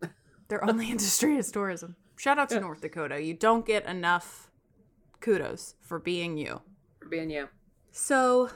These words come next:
Speaker 2: let's start at the very beginning. A very good place
Speaker 1: Good
Speaker 2: to
Speaker 1: place to
Speaker 2: start
Speaker 1: start.
Speaker 2: with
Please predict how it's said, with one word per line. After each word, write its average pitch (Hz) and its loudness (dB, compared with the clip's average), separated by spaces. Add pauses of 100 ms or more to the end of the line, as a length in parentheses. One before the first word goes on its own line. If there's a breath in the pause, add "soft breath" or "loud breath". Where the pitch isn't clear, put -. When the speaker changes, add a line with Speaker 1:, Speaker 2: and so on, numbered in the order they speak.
Speaker 2:
let's 247 2
start 196 2
at 170 -6
the 180 -2
very 190 4
beginning. 202 2
A 175 -2
very 165 0
good 233 -2
place 302 0
Speaker 1:
Good 262 -4
Speaker 2:
to 381 0
Speaker 1:
place 330 -2
to 285 -6
Speaker 2:
start 277 2
Speaker 1:
start. 294 0
Speaker 2:
with - -2